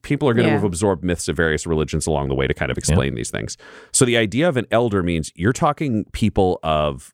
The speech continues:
Speaker 1: way higher generations than you. And the way that that would function is the amount of power in an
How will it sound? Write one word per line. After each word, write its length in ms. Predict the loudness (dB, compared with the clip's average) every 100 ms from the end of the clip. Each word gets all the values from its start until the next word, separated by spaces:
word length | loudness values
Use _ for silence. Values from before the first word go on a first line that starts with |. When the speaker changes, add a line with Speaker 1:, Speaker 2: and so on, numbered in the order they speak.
| _
Speaker 1:
way 380 | -10 2 4 4
higher 320 | 2 0 0
generations 600 | -2 -2 -4 -6 -8 -6
than 100 | -8
you. 220 | -6 -2 2
And 140 | 2
the 40 |
way 120 | 4 2
that 160 | 0
that 160 | 0 -2
would 100 | -4
function 420 | -2 0 -2 -2
is 220 | -2 -2 -6 -20 _
the 80 | 0
amount 200 | 2 0
of 100 | -2
power 560 | -6 0 0 2 0 -4 -2
in 240 | 0 0
an 80 | -2